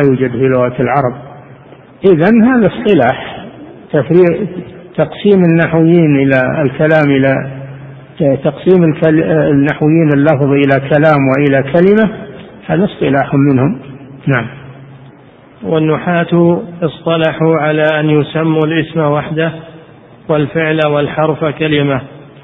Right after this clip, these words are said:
Speaker 1: نعم.
Speaker 2: ثم يقول بعضهم:
Speaker 1: "واسم وفعل ثم حرف الكلم".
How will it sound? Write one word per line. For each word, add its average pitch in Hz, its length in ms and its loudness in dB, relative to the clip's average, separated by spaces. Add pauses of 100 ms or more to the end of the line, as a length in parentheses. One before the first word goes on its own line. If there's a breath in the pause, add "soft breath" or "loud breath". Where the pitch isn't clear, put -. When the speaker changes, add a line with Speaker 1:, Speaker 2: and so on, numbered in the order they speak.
Speaker 1:
نعم. 135 460 0 (100)
Speaker 2:
ثم 156 180 -2 (180)
يقول 160 380 0 (120)
بعضهم: 147 480 0 (120)
Speaker 1:
"واسم 156 300 0 (100)
وفعل 156 640 2
ثم 147 280 2
حرف 147 300 -2 (240)
الكلم". 151 400 0